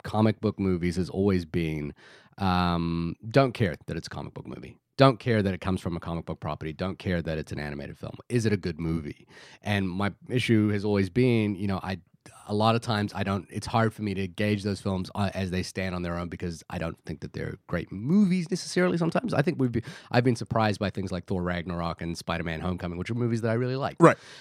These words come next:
Speaker 1: Um, uh, but this was, uh, this was a wonderful experience at the movies. Um, and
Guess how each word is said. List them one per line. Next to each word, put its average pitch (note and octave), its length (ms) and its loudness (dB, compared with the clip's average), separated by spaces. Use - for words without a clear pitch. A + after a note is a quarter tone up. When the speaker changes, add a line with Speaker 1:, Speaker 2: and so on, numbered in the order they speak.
Speaker 1:
Um, A2 640 4
uh, A2 260 4
but A#2 320 2
this F3 320 4
was, B2+ 880 2
uh, G2+ 400 0
this D#3+ 240 4
was C#3 340 4
a A2 120 2
wonderful A#2+ 600 4
experience A2+ 400 0
at G2+ 120 0
the G2+ 60 -2
movies. A2 540 4
Um, F#2+ 400 0
and G#2 280 2